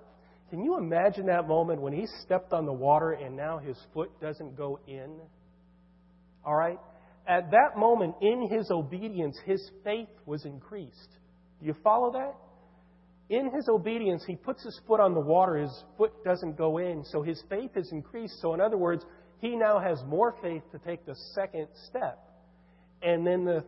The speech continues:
third step, and so forth. Now, we know the story of Peter. He looks around and he sinks, you know, and then Jesus has to pull him up.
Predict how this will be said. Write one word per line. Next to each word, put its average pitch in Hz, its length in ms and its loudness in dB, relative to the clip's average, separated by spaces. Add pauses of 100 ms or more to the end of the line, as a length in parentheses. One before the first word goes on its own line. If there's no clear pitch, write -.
(120)
third 247 280 4
step, 135 440 -4
and 143 160 -10
so 233 300 -4
forth. 131 300 -4
Now, 147 180 -6
we 156 160 -6
know 160 200 -4
the 165 100 -14
story 151 340 -6
of 147 120 -14
Peter. 139 300 -10
He 139 140 -12
looks 139 260 -12
around 135 300 -8
and 131 120 -14
he 139 80 -14 (140)
sinks, 170 340 -8 (420)
you 165 60 -4
know, 156 120 2
and 151 100 -2
then 147 140 -4
Jesus 147 320 -8
has 147 180 -4
to - 80 -18
pull 156 240 -2
him 135 100 -6
up. 170 240 -2